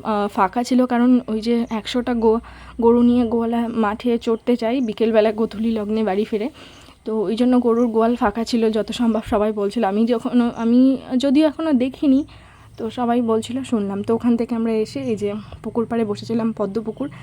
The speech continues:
ওখানে গিয়ে না আমি সাদা পদ্ম দেখেছি একটা। তারপর আমি আরও, আহ, বিকেল হয়ে গেছিলো যেহেতু, পাঁচটা বেজে গেছে মনে হয়, ওই জন্য আমরা এখান দিয়ে যাচ্ছিলাম, আহ, মন্দিরের উদ্দেশ্যে, মন্দিরে গিয়ে ঠাকুর দেখবো বলে। আমরা এবার মেন মন্দির যেটা আছে সেটার দিকে রওনা দিচ্ছি।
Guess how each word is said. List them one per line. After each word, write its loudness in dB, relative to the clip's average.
ওখানে 0
গিয়ে 0
না 2
আমি 2
সাদা -4
পদ্ম 0
দেখেছি -4
একটা। -12
তারপর -2
আমি 0
আরও, -2
আহ, -12
বিকেল -4
হয়ে 2
গেছিলো 2
যেহেতু, -2
পাঁচটা -2
বেজে 0
গেছে 0
মনে 0
হয়, -2
ওই -8
জন্য 0
আমরা 2
এখান 0
দিয়ে 2
যাচ্ছিলাম, 2
আহ, -6
মন্দিরের 6
উদ্দেশ্যে, -2
মন্দিরে 2
গিয়ে -6
ঠাকুর -4
দেখবো -4
বলে। -4
আমরা 4
এবার 4
মেন 2
মন্দির 2
যেটা 2
আছে -2
সেটার -4
দিকে 0
রওনা 0
দিচ্ছি। -4